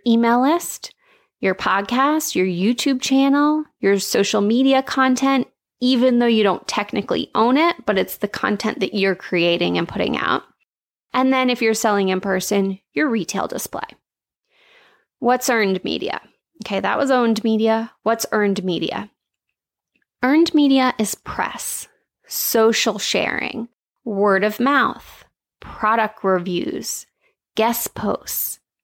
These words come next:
guest podcast interviews. And to grow an audience online, you must focus on both owned and earned media, but you definitely don't have to do every single strategy under each category.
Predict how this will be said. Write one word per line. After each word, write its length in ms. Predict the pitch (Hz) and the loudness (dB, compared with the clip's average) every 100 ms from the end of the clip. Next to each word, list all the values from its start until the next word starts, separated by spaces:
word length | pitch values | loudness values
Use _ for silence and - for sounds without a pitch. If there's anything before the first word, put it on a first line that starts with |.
| - | -6
guest 300 | 185 - - | -4 -4 -8
podcast 800 | - 226 240 240 208 190 - | -4 0 0 -2 -4 -6 -6
interviews. 840 | 196 185 - - - - - - - _ _ _ _ _ _ - | -6 -4 -6 -8 -10 -12 -12 -14 -16 _ _ _ _ _ _ 0
And 160 | 233 | 2
to 100 | 233 | 2
grow 440 | 226 196 202 214 269 | 2 2 2 2 4
an 120 | 294 | 4
audience 460 | 254 240 226 214 214 | 4 4 2 2 0
online, 640 | 202 202 254 277 247 226 - | 2 2 4 4 4 2 0
you 240 | 208 214 | -2 0
must 540 | 220 214 208 214 247 - | 2 4 4 2 0 -6
focus 560 | - 220 202 240 254 - | -2 0 2 0 -2 -2
on 180 | 214 202 | 0 0
both 300 | 202 202 - - - | 2 0 0 -8 -2
owned 480 | 202 202 226 277 - - - | 2 4 4 2 0 -6 0
and 440 | 208 214 220 226 - | 2 4 2 0 0
earned 380 | 220 214 208 196 | 0 2 2 2
media, 600 | 180 175 175 202 254 320 - _ _ _ _ - | 0 0 0 2 2 0 -4 _ _ _ _ -4
but 140 | 240 | 0
you 220 | 233 226 - _ _ - | 2 2 -2 _ _ 0
definitely 560 | 247 247 285 277 269 | 0 2 2 4 4
don't 260 | 233 220 208 | 4 2 2
have 300 | 220 220 214 | 0 -2 0
to 100 | 214 | -2
do 380 | 185 202 208 202 - - | -2 0 2 0 -2 -2
every 520 | 208 208 190 208 208 | 2 2 2 2 2
single 340 | - 208 202 | 2 2 2
strategy 800 | 190 - 190 165 175 180 214 202 - | 0 -2 -2 0 0 -2 -2 -2 0
under 340 | 208 196 - | 2 2 0
each 320 | - 185 - - | -2 -6 -6 -6
category. 840 | - - - - - - - - | -6 -4 -6 -10 -10 -8 -10 -12